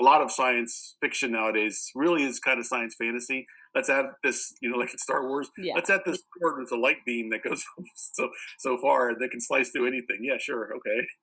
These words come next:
Speaker 1: <laughs>
Speaker 2: That's incredible.
Speaker 1: Yes.
Speaker 2: And I actually remember reviewing your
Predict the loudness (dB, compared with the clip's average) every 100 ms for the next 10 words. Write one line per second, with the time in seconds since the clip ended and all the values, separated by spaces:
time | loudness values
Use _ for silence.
0 | -14 -14 -10 -8 -8 -8 -12 -12 -12 -12
1 | -12 -12 -10 -10 -10 -14 _ -20 -10 -4
2 | -2 -2 -6 -8 -6 -4 -4 -8 -10 -10
3 | -10 -10 -8 -6 -4 -4 -6 -10 -10